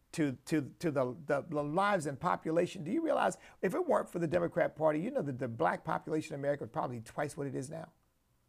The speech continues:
I'm not exaggerating. Think about it. Three hundred and seventy,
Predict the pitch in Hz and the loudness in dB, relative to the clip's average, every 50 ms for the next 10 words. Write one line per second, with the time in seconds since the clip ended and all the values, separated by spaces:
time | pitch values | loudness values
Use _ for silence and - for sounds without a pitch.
0 | _ _ _ _ _ _ _ _ _ _ _ _ _ _ _ _ _ _ _ _ | _ _ _ _ _ _ _ _ _ _ _ _ _ _ _ _ _ _ _ _
1 | _ _ _ _ _ _ _ - - 208 226 269 294 294 233 180 202 208 226 247 | _ _ _ _ _ _ _ -4 -2 2 4 4 4 4 2 4 4 4 4 4
2 | 349 220 185 156 117 - - - - - - - - _ _ _ - 302 370 370 | 2 2 0 0 0 -4 -8 -8 -10 -10 -10 -12 -20 _ _ _ 2 4 4 4
3 | 233 185 117 90 - - _ _ _ _ _ _ _ _ _ _ _ _ _ _ | 4 2 0 -2 -6 -10 _ _ _ _ _ _ _ _ _ _ _ _ _ _
4 | _ _ _ _ _ _ - 220 233 254 240 175 190 175 156 147 - - - - | _ _ _ _ _ _ -2 4 6 8 8 8 4 2 0 -2 -2 0 4 4
5 | 240 233 - 220 226 220 220 220 | 4 4 4 2 2 2 0 -2